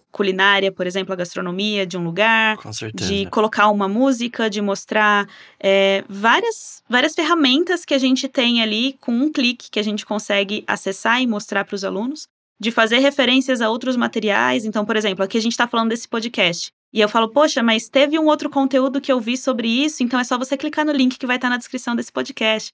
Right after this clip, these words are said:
Speaker 2: Uhum.
Speaker 1: Então, acho que é muito mais ágil essa forma de fazer conexões com conteúdos que já existem ali na internet. E, assim,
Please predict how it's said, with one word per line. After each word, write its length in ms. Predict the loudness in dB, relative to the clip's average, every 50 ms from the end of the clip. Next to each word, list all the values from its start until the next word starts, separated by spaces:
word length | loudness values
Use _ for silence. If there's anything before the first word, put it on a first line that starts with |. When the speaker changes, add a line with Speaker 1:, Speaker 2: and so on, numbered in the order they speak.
| _ _ -4
Speaker 2:
Uhum. 200 | -2 -2 0 0
Speaker 1:
Então, 400 | 0 2 2 4 4 4 2 2 0
acho 220 | 0 0 0 0
que 80 | 2 2
é 40 | 2
muito 360 | 4 2 2 2 2 2 2
mais 560 | 4 4 4 4 4 2 0 0 -2 -4 0
ágil 560 | 2 4 4 4 4 2 0 0 -2 -4 -4 -8 _
essa 280 | _ -6 -4 -4 -4 -6
forma 580 | -6 -2 2 4 4 6 4 4 2 0 -2 -4 -8 _ _
de 240 | -10 -4 -2 -2 -2
fazer 380 | 0 0 0 2 2 0 0
conexões 1080 | 0 0 0 0 0 -2 -4 -8 -4 -2 0 2 2 2 2 2 0 -2 -4 -8 -10 -10 -12 -12 _
com 180 | -2 -2 -2
conteúdos 680 | 0 0 -2 -2 0 0 0 0 0 -2 -4 -4 -6 -6
que 140 | -6 -6 -4
já 180 | 0 0 2 2
existem 560 | 0 0 -2 -2 -2 -2 -2 -2 -2 -2 -2
ali 120 | 0 -2
na 80 | -2 -2
internet. 540 | -4 -4 -4 -4 -4 -4 -6 -8 -10 -12 -8 -4
E, 100 | -4 -4
assim, 340 | -4 -4 -6 -6 -6 -8